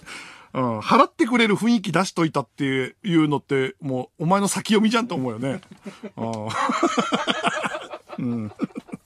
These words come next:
うん、ただ、うん、この圧倒的お疲れピッポ、めちゃくちゃ怒ってんなっていう。<laughs> メールの、あのね、あの、最後の方読んでないのよ、俺。最後の方ね、もっと怒ってんのよ。<laughs>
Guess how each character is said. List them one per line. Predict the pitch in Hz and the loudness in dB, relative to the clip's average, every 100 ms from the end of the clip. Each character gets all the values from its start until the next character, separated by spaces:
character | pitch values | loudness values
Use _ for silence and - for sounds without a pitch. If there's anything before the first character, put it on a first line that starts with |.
| - - 214 208 180 - | -18 -14 -12 -12 -14 -8
う | 123 117 | -6 -4
ん、 | |
た | - 311 | -2 2
だ、 | 202 196 165 120 - | 4 6 4 2 -6
う | |
ん、 | 120 120 110 107 104 - | -8 -6 -8 -10 -12 -6
こ | 127 | -2
の | 131 127 | 0 -2
圧 | - 131 - | -4 -6 -2
倒 | 165 | -2
的 | 160 | 2
お | 151 | 0
疲 | - 160 | 2 2
れ | |
ピ | 156 | 2
ッ | 156 | -2
ポ、 | - 117 - - - - | -2 -2 -4 -14 -20 -4
め | 131 143 | 0 0
ち | 285 | 0
ゃ | |
く | - | 2
ち | 247 | 2
ゃ | |
怒 | 233 | 2
っ | 247 | 2
て | - | 2
ん | 147 | 4
な | 160 | 4
っ | |
て | - | 6
い | - | 6
う。 | - - 466 359 359 - 427 | 6 6 6 6 4 4 2
<laughs> | - 403 - - - 233 | 4 4 4 0 -2 -4
メ | 202 196 269 302 | 6 8 10 8
ー | |
ル | 285 | 6
の、 | 277 - 202 | 4 2 0
あ | 214 | 2
の | 233 | 4
ね、 | 214 165 - _ _ | 2 0 -8 _ _
あ | - 156 | -2 -2
の、 | 139 - | -2 -6
最 | - - 427 381 | -2 4 6 6
後 | 226 | 6
の | |
方 | 160 165 | 6 4
読 | 165 | 6
ん | 262 | 6
で | 196 | 6
な | 214 | 4
い | 170 | 2
の | |
よ、 | 123 - 165 208 - | -2 -6 -14 -16 0
俺。 | 165 - - _ _ _ _ | 2 2 0 _ _ _ _
最 | - 302 349 | 2 4 6
後 | 277 | 6
の | 190 | 4
方 | 175 | 4
ね、 | 165 160 127 - - - | 4 2 0 -8 -14 2
も | 226 | 6
っ | 440 | 6
と | - | 4
怒 | 190 - | 2 2
っ | |
て | - 254 | 4 4
ん | |
の | 220 | 6
よ。 | |
<laughs> | - | 6